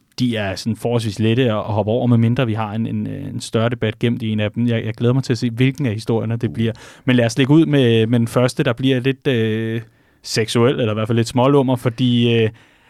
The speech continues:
Speaker 1: der var nogle Liverpool-fans, der havde taget et banner med til kampen mod Genk, øh, på udebaneafsnittet i Belgien. Et banner med, øh, Divock Origi, øh, og på det her banner, der står han med Champions League-pokalen. Den har han jo fortjent, i og med, at han var med til at sparke den hjem.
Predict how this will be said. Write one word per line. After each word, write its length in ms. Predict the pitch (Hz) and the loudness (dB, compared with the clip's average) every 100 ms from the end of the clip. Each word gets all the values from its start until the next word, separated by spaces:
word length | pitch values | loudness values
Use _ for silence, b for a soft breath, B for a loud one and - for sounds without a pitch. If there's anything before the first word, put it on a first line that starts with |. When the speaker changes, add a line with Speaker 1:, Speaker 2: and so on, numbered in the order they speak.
| b _ - | b _ 0
Speaker 1:
der 60 | |
var 120 | 131 | 2
nogle 140 | 139 143 | 4 6
Liverpool-fans, 600 | 127 160 175 139 127 123 | 4 4 0 0 0 0
der 80 | 123 | -2
havde 120 | 117 | 0
taget 180 | 117 120 | 2 0
et 60 | |
banner 220 | 113 127 151 | 2 -2 2
med 180 | 131 135 - | 2 2 -2
til 380 | - 117 110 107 | -2 0 0 -2
kampen 340 | - 139 139 | -4 -4 0
mod 160 | 131 175 | 2 2
Genk, 440 | - 151 127 - - | 0 -4 -6 -16 -4
øh, 380 | 143 120 110 110 | 2 2 2 0
på 100 | 131 | 2
udebaneafsnittet 920 | 139 160 135 120 113 120 117 123 127 | 4 4 2 2 2 2 4 2 0
i 160 | 151 143 | -4 -2
Belgien. 400 | 120 127 135 120 117 B B B - | -2 0 0 0 -2 B B B -4
Et 140 | 147 | -2
banner 300 | - 160 170 | 2 0 2
med, 340 | 165 135 131 117 | 2 4 4 2
øh, 80 | 113 | 0
Divock 240 | 147 139 | 0 0
Origi, 440 | 139 131 165 180 156 - - | 2 2 2 0 -2 -4 -2
øh, 640 | 156 135 123 117 110 110 107 - _ _ - | 2 2 2 2 2 -2 -6 -14 _ _ -2
og 220 | 151 131 - _ _ _ _ _ | -2 -2 -6 _ _ _ _ _
på 100 | 180 | 0
det 100 | 170 | 2
her 60 | 190 | 2
banner, 320 | 156 165 175 | 2 0 -2
der 280 | - 170 156 | 0 0 0
står 240 | - 165 | 0 0
han 120 | 147 | 0
med 160 | 131 113 | 0 0
Champions 260 | 120 107 180 | -2 -4 -2
League-pokalen. 520 | 247 233 190 156 151 | -2 0 0 0 -2
Den 160 | 151 | 0
har 80 | 113 | -2
han 100 | 101 | -2
jo 80 | 104 | -6
fortjent, 400 | 107 139 156 170 | -6 -4 -4 -6
i 100 | 139 | -2
og 60 | 131 | 0
med, 80 | 123 | 2
at 20 | |
han 80 | 117 | 0
var 60 | |
med 140 | 113 127 | 0 0
til 80 | 143 | -2
at 40 | |
sparke 220 | - 104 - | -4 -6 -2
den 60 | |
hjem. 200 | 127 175 | -2 -2